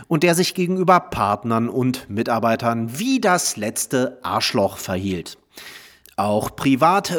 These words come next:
wurde er seinem hypermoralischen Anspruch nicht so ganz gerecht,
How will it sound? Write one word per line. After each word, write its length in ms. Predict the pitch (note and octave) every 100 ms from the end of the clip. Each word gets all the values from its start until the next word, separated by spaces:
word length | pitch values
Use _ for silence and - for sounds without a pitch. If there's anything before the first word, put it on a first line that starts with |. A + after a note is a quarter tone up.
| D#3+
wurde 260 | E3 G#3
er 220 | G3 E3+ E3+
seinem 460 | E3 E3 E3 D3+
hypermoralischen 1300 | A#2+ A#3+ B3+ G3 F#3 C#3+ C3+ A2+ B2+ D#3+ D3+ - C3
Anspruch 680 | G#2+ C3+ - - C3 B2 -
nicht 680 | F2 F#2+ B2 D#3+ - - -
so 320 | A2+ G#2+ F2
ganz 520 | - A2+ B2 - -
gerecht, 720 | A#2 F2+ E2+ G#2 E3+ - -